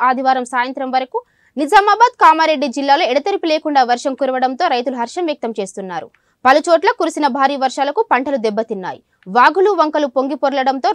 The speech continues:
రోడ్లపై నీరు నిలిచి వాహనదారులకు రాకపోకలకు అంతరాయం కలిగింది. గత నెలలో కురిసిన భారీ వర్షాలతో నిజామాబాద్, కామారెడ్డి జిల్లాలో పంట నష్టం జరగగా నెల రోజులుగా వర్షాలు లేక రైతులు కొంత ఇబ్బందులు పడ్డారు.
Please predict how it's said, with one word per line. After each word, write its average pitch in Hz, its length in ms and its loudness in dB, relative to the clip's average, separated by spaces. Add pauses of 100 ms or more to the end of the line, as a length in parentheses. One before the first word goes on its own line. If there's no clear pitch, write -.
రోడ్లపై 359 380 0 (100)
నీరు 277 200 -2
నిలిచి 269 320 -6
వాహనదారులకు 254 600 -2 (100)
రాకపోకలకు 330 640 -2
అంతరాయం 302 400 -2
కలిగింది. 185 360 -8 (760)
గత 294 200 2 (120)
నెలలో 359 320 0
కురిసిన 330 280 -2 (120)
భారీ 294 260 0
వర్షాలతో 294 440 -4 (100)
నిజామాబాద్, 277 540 -2 (120)
కామారెడ్డి 320 560 0
జిల్లాలో 277 320 0 (100)
పంట 254 240 -4
నష్టం 269 240 -6 (120)
జరగగా 233 380 -6 (360)
నెల 320 180 4
రోజులుగా 370 400 2 (140)
వర్షాలు 302 400 -2
లేక 285 140 -4 (120)
రైతులు 277 320 -4
కొంత 269 140 -6 (120)
ఇబ్బందులు 269 400 -4
పడ్డారు. 175 340 -6